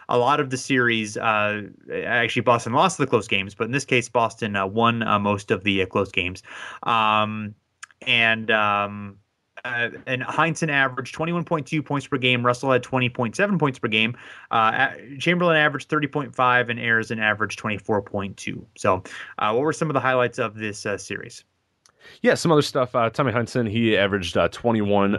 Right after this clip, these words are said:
Speaker 2: point two points per game. Uh, Bill Russell had
Speaker 1: Oh.
Speaker 2: twenty point seven, which is actually, oh, sorry.
Speaker 1: I, I actually went through the scoring. Uh,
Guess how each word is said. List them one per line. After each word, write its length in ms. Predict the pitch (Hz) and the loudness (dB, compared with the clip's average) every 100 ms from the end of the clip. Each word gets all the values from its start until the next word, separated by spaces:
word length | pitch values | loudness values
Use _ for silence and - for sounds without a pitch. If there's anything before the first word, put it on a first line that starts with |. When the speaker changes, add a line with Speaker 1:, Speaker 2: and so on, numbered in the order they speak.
| - | -4
Speaker 2:
point 240 | - 101 95 | -2 -2 -2
two 220 | - 107 | -2 -2
points 260 | - 98 - | 2 0 0
per 140 | 98 | -2
game. 340 | 92 107 110 | 2 2 4
Uh, 100 | 76 | 2
Bill 140 | 78 95 | 2 2
Russell 300 | 87 85 78 | 2 2 2
had 140 | 80 - | 0 0
Speaker 1:
Oh. 40 | |
Speaker 2:
twenty 180 | 104 - | 0 0
point 220 | - 80 | 0 -2
seven, 260 | - 220 180 | 0 0 0
which 140 | 117 | 0
is 80 | 127 | 0
actually, 360 | 175 - 170 135 | 0 2 2 2
oh, 120 | 104 | 2
sorry. 340 | - - 123 | 2 -2 -2
Speaker 1:
I, 260 | 123 127 123 | 0 0 2
I 20 | |
actually 260 | 117 - 107 | 0 0 -8
went 240 | 104 98 | -6 -8
through 120 | 98 95 | -10 -14
the 80 | |
scoring. 360 | - 101 92 95 | -10 -8 -8 -6
Uh, 280 | 98 90 | -4 -2